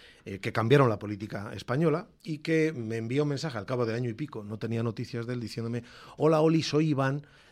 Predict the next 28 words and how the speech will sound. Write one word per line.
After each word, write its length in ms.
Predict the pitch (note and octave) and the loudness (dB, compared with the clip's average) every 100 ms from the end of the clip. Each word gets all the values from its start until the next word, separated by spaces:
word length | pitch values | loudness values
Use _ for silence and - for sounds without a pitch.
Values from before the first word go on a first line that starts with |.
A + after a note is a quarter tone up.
| - C3+ | -18 -2
¿tienes 280 | C3+ C#3+ C3 | 0 0 0
un 80 | A#2 | -2
minuto?". 400 | G#2 F#2+ F#2+ - _ _ _ _ _ _ G2 G2+ | -2 -6 -10 -18 _ _ _ _ _ _ -18 -12
Y 120 | B2+ | -10
yo 60 | F2+ | -10
dije, 160 | D#2 - G#2 | -12 -16 -18
"¿Y 40 | |
este 160 | C3 G2+ | -12 -10
por 120 | E2 | -10
qué 60 | - | -12
me 80 | G2 | -2
llama?". 240 | B2+ - _ _ _ _ _ _ _ - | -2 -2 _ _ _ _ _ _ _ -14
La 100 | G2+ | -8
verdad 160 | F#2+ | -6
es 60 | - | 0
que 60 | |
no 100 | A#2 | 2
estaba, 220 | B2 B2+ G2+ | 2 0 -2
ya 320 | A2 A2 A#2+ | -4 -4 -4
sabíamos 400 | - F#2+ C#3+ D#3+ | -4 2 2 2
que 60 | - | 0
estaba 220 | A2 G2+ | -4 -2
en 60 | |
marcha 260 | G#2 C#3 B2 | 0 0 0
todo 160 | G#2 G#2 | 0 -2
el 60 | |
proceso 440 | G2+ G2+ A2 G#2 G2 | -2 -6 -6 -6 -6
de, 220 | G2 | -8